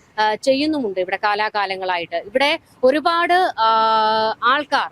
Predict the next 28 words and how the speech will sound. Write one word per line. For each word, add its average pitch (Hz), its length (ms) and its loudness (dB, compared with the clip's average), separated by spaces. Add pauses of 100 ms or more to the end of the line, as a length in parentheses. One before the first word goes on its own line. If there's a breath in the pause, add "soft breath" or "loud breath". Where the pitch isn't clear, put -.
(120)
ഈ 240 120 -8
ബാലഭവനിൽ 262 720 -2
വന്നു 254 240 -2
പോകാറുണ്ട്. 202 520 -2 (420 loud breath)
മാത്രമല്ല 320 380 0
തിരുവനന്തപുരത്ത്, 294 880 0 (320)
ആ, 226 140 2
എത്തുന്ന 294 580 -2
എല്ലാവരും 302 640 -2
തന്നെ, 247 320 -4 (140)
ആ, 208 100 0 (320)
മ്യൂസിയം, 269 720 0
സൂ 269 300 0
ഒക്കെ 269 140 0
കാണുമ്പോൾ 240 560 0 (280 soft breath)
അതിന് 269 240 0
തൊട്ടടുത്തായിട്ട് 311 840 -2
തന്നെയാണ് 277 420 0
സീഹോക്കിനെ 254 560 -2
പ്രദർശിപ്പിച്ചിരിക്കുന്നത്. 202 800 -4
എല്ലാവരും 262 380 0
അത് 247 160 0
കണ്ട് 262 440 -2 (300 soft breath)
അതിന് 285 180 0
മുൻപിൽ 294 340 2
നിന്ന് 311 340 2
ചിത്രമൊക്കെ 311 560 0
എടുത്തിട്ടാണ് 247 560 -2